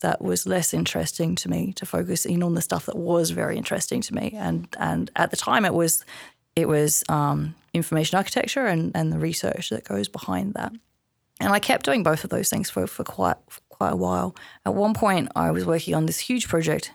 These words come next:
in Australia, um, and trying to get budget to do some research. And it was a tiny, tiny budget that I wanted. And I had to fight so hard for it. And it was a project that was being run by an ad agency. And I'm pretty sure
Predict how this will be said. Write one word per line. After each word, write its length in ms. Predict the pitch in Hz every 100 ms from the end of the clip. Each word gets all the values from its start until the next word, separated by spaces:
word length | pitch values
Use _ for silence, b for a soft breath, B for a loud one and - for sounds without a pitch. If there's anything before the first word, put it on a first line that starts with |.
| _
in 180 | 190 165
Australia, 500 | 160 - 156 156 170 - _
um, 420 | 180 156 156 175 - _ _
and 60 | 165
trying 240 | - 160
to 80 | 165
get 200 | 160 160
budget 280 | 165 156 -
to 100 | -
do 120 | 170
some 200 | - 180
research. 600 | 170 185 - - - - _ -
And 120 | 156
it 60 |
was 160 | - -
a 40 |
tiny, 500 | - - 180 165 160
tiny 320 | 175 - 170 170
budget 380 | 185 - 220
that 100 | 202
I 40 | 190
wanted. 400 | 185 202 214 202 -
And 100 | 180
I 60 | 175
had 140 | 170
to 60 | -
fight 300 | - 175 -
so 180 | 196
hard 220 | 180 175 175
for 180 | 180
it. 80 | - B B B B
And 120 | 180
it 40 |
was 160 | 170 170
a 180 | 160 160 - -
project 300 | - 180 175
that 60 | 147
was 120 | 165
being 160 | 170
run 160 | 160 160
by 140 | 151
an 60 | 151
ad 120 | - 190
agency. 460 | 160 156 - 160
And 100 | 160
I'm 120 | 170
pretty 260 | 185 208 202
sure 580 | - 165 165 160 156